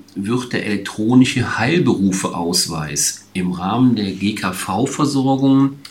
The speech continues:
zu einem notwendigen Arbeitsmittel. Einen elektronischen Heilberufeausweis benötigen neben den Praxis- und Apothekeninhabern auch viele angestellte Ärzte und Apotheker. Mit diesem elektronischen Heilberufeausweis,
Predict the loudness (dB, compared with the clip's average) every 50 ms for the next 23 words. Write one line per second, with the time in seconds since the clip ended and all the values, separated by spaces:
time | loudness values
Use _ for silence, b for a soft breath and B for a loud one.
0 | -20 -10 -8 -6 -4 -2 0 2 2 2 4 4 4 2 2 0 0 -2 0 0
1 | 0 0 0 -2 -2 -2 0 0 0 0 -2 -2 -4 -6 -8 -8 -8 -8 -8 -8
2 | -12 -16 B B B B B B B B B B B B B B B B B B
3 | B _ _ _ -4 -2 0 0 0 -2 -2 -6 -8 B B B B B -16 _
4 | -6 -6 -6 -6 -6 -6 -6 -6 -4 -4 -6 -8 -6 -6 -4 -2 -2 -2 -2 -4
5 | -4 -4 -4 -2 -2 -2 -2 -2 -2 0 0 0 0 0 -2 -2 -2 0 2 2
6 | 0 0 0 0 0 2 2 2 2 2 2 2 0 0 0 0 -2 -4 -6 -6
7 | -4 -4 -4 -4 -6 -6 -4 -4 -2 -2 -2 -2 -4 -6 -8 -8 -10 -14 -16 -16
8 | -10 -4 -2 -2 0 0 -2 -2 -2 -2 -4 -2 -4 -4 -4 -4 -6 -8 -10 -12
9 | -6 -4 -2 -2 -2 -2 -4 -6 -6 -2 -2 -2 0 0 -2 -2 -4 -6 -6 -4
10 | -2 0 2 2 2 2 0 -2 -2 -2 -2 0 0 -2 -2 -4 -6 -6 -4 -4
11 | -4 -4 -2 -4 -2 0 0 0 0 -2 -4 -6 -4 -2 -2 -2 -2 -2 -4 -8
12 | -10 -10 -12 B B B B B B B B B B B B B B B B B
13 | B B B B B B B B B _ _ _ _ _ _ -6 -6 -4 -2 0
14 | 2 4 4 4 4 4 2 0 -2 -2 -2 0 0 0 0 0 -2 -4 -2 0
15 | 0 2 2 2 2 2 0 0 -2 -6 -6 -6 -6 -6 -6 -6 -6 -6 -6 -6
16 | -6 -6 -6 -6 -6 -10